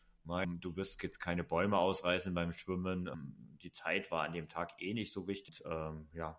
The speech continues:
schwimm einfach deinen Stil und ja, meine drei Komma acht Kilometer sind lang. Ich hatte das erstaunlicherweise im Training vorher nie gemacht. Also ich nie mehr als dreieinhalb Kilometer geschwommen.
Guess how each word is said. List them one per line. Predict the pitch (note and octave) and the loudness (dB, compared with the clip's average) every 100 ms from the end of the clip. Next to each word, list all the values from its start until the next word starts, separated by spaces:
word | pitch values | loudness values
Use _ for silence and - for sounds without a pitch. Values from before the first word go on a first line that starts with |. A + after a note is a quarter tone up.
| _ | _
schwimm | - F#2+ | -6 -2
einfach | D#2+ F2 F2 | 0 0 0
deinen | E2+ D#2+ | -2 -2
Stil | - - F2+ - _ | -6 -4 -6 -6 _
und | F2 D#2+ D#2 | -10 -8 -6
ja, | E2 E2+ E2+ - _ | -2 -2 -2 -18 _
meine | F#2 | -6
drei | - F#2 | 2 0
Komma | - F#2 F2 | 2 4 4
acht | - | 4
Kilometer | G#2 G2 G#2 | 2 6 4
sind | G2+ F2 | 4 4
lang. | E2 G2 C#3+ - - - _ _ - - | 8 8 8 0 -14 -20 _ _ -20 -14
Ich | - | 2
hatte | G#2 A#2+ | 4 6
das | G#2 G#2+ - - _ _ _ _ _ - | 6 6 2 -8 _ _ _ _ _ 4
erstaunlicherweise | G2+ G#2+ A2+ D#3+ C#3+ A2 A#2+ C3+ - - | 6 12 12 12 12 12 12 10 4 0
im | G2 F#2+ | -2 2
Training | G#2 A#2 C3+ | 4 6 6
vorher | B2 G#2+ | 6 6
nie | G2+ A#2+ | 6 6
gemacht. | D#3+ C3 D3+ - - - | 6 6 4 0 -12 -6
Also | F2 | -4
ich | - | -2
nie | G#2+ G#2 D3+ F#3 E3 | -2 2 2 0 -2
mehr | B2 C3 | 2 4
als | B2 - | 4 2
dreieinhalb | - G#2+ A#2 - | 2 4 2 0
Kilometer | A2+ G#2 A#2+ | 0 2 2
geschwommen. | A2 - F#2 | 0 -2 -2